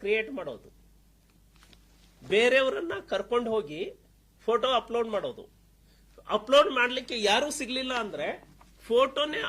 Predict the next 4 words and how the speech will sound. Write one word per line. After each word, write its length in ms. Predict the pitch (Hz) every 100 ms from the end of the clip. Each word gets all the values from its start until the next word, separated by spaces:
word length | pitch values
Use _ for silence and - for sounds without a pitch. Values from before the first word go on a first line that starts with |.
| -
ಅಪ್ಲೋಡ್ 360 | - 254 262 233
ಇಲ್ಲದೆ 320 | 208 - 190 - _ _ _ _ _ _ _ _ _ _ _ _
ಸುಮಾರು 400 | - 220 233 240 226 202 - _ _ _ _
ಕೋಟ್ಯಾಂತರ 600 | 220 226 - 277 277 277